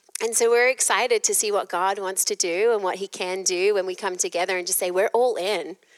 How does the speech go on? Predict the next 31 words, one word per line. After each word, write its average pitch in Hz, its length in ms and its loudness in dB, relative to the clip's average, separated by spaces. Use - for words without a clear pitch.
Like, 220 160 2
we're 294 180 6
all 277 300 4
in. 202 540 2
It 262 140 4
belongs 302 460 2
to 277 100 0
him 247 200 2
anyway, 202 580 2
right? 208 440 4
Like, 208 220 0
let's 254 200 2
see 285 240 0
what 254 240 4
God 220 320 2
can 220 140 -2
do 202 220 2
with 190 120 4
our 180 140 4
faithful 175 500 -6
seed. 170 380 -4
And 165 160 -4
so 170 220 0
I'm 247 180 4
excited 214 520 2
'cause 214 180 0
it's, 214 200 0
for 254 140 4
me 262 180 0
personally, 233 840 0
it's, - 340 0